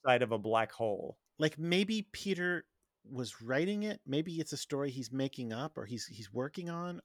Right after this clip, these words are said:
Speaker 2: I couldn't tell if it was something he saw or something he was working on. I kinda felt like it was something he, it wa-, that was his, but I don't know. And Paul's asking about it. And at one point, they say a thing about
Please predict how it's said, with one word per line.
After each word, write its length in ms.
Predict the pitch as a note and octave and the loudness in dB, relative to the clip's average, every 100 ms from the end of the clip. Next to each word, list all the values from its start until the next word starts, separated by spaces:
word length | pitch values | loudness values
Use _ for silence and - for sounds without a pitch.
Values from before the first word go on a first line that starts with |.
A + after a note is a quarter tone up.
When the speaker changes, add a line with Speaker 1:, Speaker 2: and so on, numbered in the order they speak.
| - | -10
Speaker 2:
I 80 | |
couldn't 240 | - F#3 D#3+ | 0 0 2
tell 160 | E3 | 0
if 80 | D#3 | 0
it 20 | |
was 100 | C#3 | -2
something 200 | - C#3 | -4 -4
he 80 | A#2+ | -4
saw 320 | - A#2 A2+ | -2 0 0
or 60 | G#2 | 0
something 220 | G#2 G2 | -4 -8
he 60 | F2+ | -8
was 140 | D#2+ | -8
working 300 | F#2+ E2 - - | -8 -8 -10 -18
on. 140 | - _ - - - _ _ - | -18 _ -20 -20 -20 _ _ -12
I 80 | A#2+ | -10
kinda 400 | - F3+ F3+ D#3 | -4 0 0 0
felt 180 | C3+ | 0
like 120 | G#2+ - | -2 -4
it 40 | |
was 80 | G2+ | -8
something 220 | A2 G#2 | -8 -10
he, 140 | A2+ - | -12 -12
it 40 | |
wa-, 80 | G2 - | -16 -12
that 100 | G2+ | -12
was 100 | - | -4
his, 260 | A#2 A#2 | -2 -2
but 140 | - F#2 | -4 -8
I 60 | |
don't 120 | E2+ C#2+ | -8 -8
know. 160 | C2 - - - - | -18 -20 -20 -20 -10
And 140 | B2+ | -6
Paul's 280 | - D#3+ D#3 | 2 2 4
asking 300 | C#3 C3+ D3+ | 2 2 -2
about 160 | C3+ C3+ | 0 0
it. 80 | - - C#3 | -2 -8 -6
And 100 | D3 | -4
at 120 | C3+ | 0
one 220 | D#3+ F#3 | 0 0
point, 340 | - F3 D3+ | -2 -2 0
they 120 | C#3+ B2+ | -2 -2
say 240 | - C#3+ | 0 2
a 40 | B2+ | 2
thing 280 | - C#3 B2+ | 0 0 0
about 580 | A#2 A#2+ A2+ A2+ - | -2 -2 -4 -6 -10